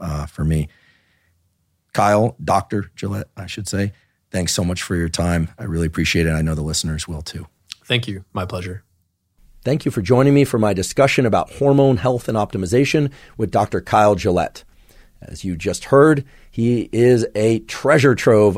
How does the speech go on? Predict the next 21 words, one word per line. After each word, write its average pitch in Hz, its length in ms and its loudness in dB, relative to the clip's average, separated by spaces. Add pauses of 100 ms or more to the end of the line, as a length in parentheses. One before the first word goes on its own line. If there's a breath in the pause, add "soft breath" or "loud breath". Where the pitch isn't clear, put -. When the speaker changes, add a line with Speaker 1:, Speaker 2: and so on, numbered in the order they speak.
(100)
Speaker 1:
of 98 200 -2 (100)
actionable, 104 720 0
clear 104 400 0
information. 92 720 -6 (280)
And 104 100 -8
again, 139 280 6
you 120 80 4
can 107 160 -2
find 147 340 4
him 180 280 4 (100)
teaching 165 440 2
more 170 280 6
about 110 300 2
hormones 135 380 4
and 113 80 2
other 113 180 4
aspects 101 420 -2
of 90 80 -10
health 151 300 2 (280 soft breath)
on 101 160 -4
Instagram 156 640 4